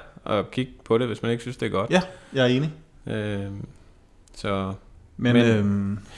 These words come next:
Speaker 1: men det er jo i hvert fald en opfordring herfra at gå ind og, øh, tjekke vores, øh, YouTube-kanal ud og følge med derinde også. Der kommer, øh,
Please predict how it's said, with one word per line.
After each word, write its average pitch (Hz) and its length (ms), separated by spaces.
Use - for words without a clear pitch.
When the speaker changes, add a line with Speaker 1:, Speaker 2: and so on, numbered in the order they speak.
Speaker 1:
men 127 140
det 160 60
er 170 40
jo 170 40
i 160 80
hvert 156 100
fald 160 100
en 143 40
opfordring 143 400
herfra 135 480
at 120 100
gå 127 200
ind 131 260
og, 113 640
øh, 107 200
tjekke 110 280
vores, 107 380
øh, 107 140
YouTube-kanal 117 1000
ud 120 180
og 101 680
følge 107 160
med 110 160
derinde 107 340
også. 123 300
Der 127 100
kommer, 107 580
øh, 95 520